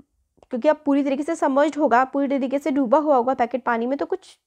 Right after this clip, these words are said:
वा-, देखिए ये जो है ना, इसलिए मैंने आप लोग को अलग से करके दिखाया है, गड़बड़ हो गई है यहाँ पे। यहाँ पे देखिए density is equals to mass upon volume होता है, और यहाँ पे आप लोग मास फ़ाइव हंड्रेड है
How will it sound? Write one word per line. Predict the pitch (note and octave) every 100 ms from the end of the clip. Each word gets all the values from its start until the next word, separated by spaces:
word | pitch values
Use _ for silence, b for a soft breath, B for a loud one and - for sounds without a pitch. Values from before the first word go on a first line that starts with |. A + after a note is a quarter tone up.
| _
वा-, | A3+ A3 - _ -
देखिए | B3+ C#4
ये | A#3+ B3
जो | A#3+
है | A3
ना, | B3+ G#3+ b b b b -
इसलिए | - - A#3+
मैंने | A3+ G#3+
आप | G#3+ A3
लोग | -
को | G#3+
अलग | -
से | -
करके | A3+ G#3+ A3
दिखाया | A3 A#3 -
है, | A#3
गड़बड़ | A3 A#3 G#3+
हो |
गई | - - -
है |
यहाँ | A3+ A#3+
पे। | - A3+ - _ b b b b b _ _ _ -
यहाँ | B3
पे | A3
देखिए | A3+ B3+
density | A3+ A3 A3+ A#3 B3+
is | A3+
equals | A3+ A3 -
to | D#4+ D#4+
mass | A#3 A#3
upon | A3+ - A#3
volume | A3 G3 G#3+ B3+
होता | C#4+ D#4+
है, | E4 D4
और | - G#3 A3
यहाँ | A3+ G3+
पे | A3
आप | G3+ G3+
लोग | G#3+ G3+
मास | G#3+ G3 A3 -
फ़ाइव | G3+ G#3
हंड्रेड | A3+ A3 C4+ D4+
है | D4